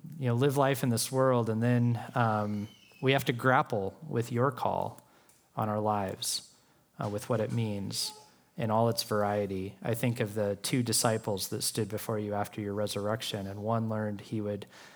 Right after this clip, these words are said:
die, um, because of his following you, and the other one, um, you know, you didn't really give an answer.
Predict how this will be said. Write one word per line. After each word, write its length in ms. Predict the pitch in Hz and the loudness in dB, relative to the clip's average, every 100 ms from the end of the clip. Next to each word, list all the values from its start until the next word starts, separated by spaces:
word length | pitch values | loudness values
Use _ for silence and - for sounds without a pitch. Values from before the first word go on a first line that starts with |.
| - _ _ _ | -20 _ _ _
die, 480 | - 107 104 98 98 - - | 2 4 4 0 -4 -10 -4
um, 540 | 110 101 95 95 117 - _ _ _ _ - _ | -2 -2 -4 -6 -10 -14 _ _ _ _ -20 _
because 320 | - 113 120 110 | -8 0 0 0
of 140 | 95 | 0
his 480 | 110 104 98 - - - | 0 0 0 -4 -6 -12
following 560 | - 117 107 104 101 | -2 0 2 0 -4
you, 220 | 104 107 104 | -4 -2 -2
and 100 | 98 | -2
the 100 | 104 | -2
other 220 | 107 104 | -2 -2
one, 300 | 98 98 110 - - - _ - | -4 -8 -10 -16 -20 -20 _ -6
um, 420 | 110 98 95 95 - _ _ _ _ - | -2 -2 -4 -8 -12 _ _ _ _ -8
you 140 | 113 | -4
know, 240 | 101 95 - - - - - - - - | -4 -6 -10 -20 -20 -20 -20 -20 -12 -2
you 100 | 117 | 0
didn't 200 | 117 110 | 2 2
really 200 | 110 110 | 0 2
give 160 | 113 | 0
an 100 | 107 | 0
answer. 500 | 107 117 - 90 92 | 0 0 -2 -4 -8